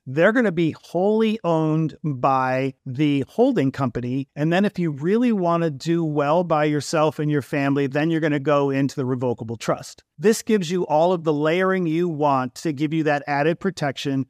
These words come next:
over time. So to answer your question specifically, yes, you would wanna contact your mortgage lender, ask them if you can put it into your new L L C that you've created for your properties, for your holdings, and most of them will allow that so you can migrate that mortgage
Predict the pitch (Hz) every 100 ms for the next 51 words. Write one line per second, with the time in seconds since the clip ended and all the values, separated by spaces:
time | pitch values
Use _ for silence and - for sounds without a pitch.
0 | - 147 147 147 135 - 135 110 - -
1 | 175 185 170 185 208 214 165 156 170 202
2 | 208 - 160 - 156 139 - 139 - 302
3 | - - 135 120 120 147 143 160 - -
4 | - _ - 160 170 151 151 143 - 147
5 | 170 170 185 - 208 180 151 165 151 131
6 | 117 113 117 _ _ - 151 151 - 180
7 | 170 165 156 147 151 131 165 160 165 165
8 | 156 160 147 135 147 170 147 147 151 -
9 | 156 147 143 151 139 - 143 143 156 -
10 | 143 165 - 160 131 135 127 127 - 143
11 | 160 156 160 135 117 113 123 - _ _
12 | - 151 147 147 165 - 151 170 160 147
13 | 147 156 147 131 135 135 135 - 135 135
14 | 143 135 135 131 131 139 139 143 131 139
15 | 135 139 135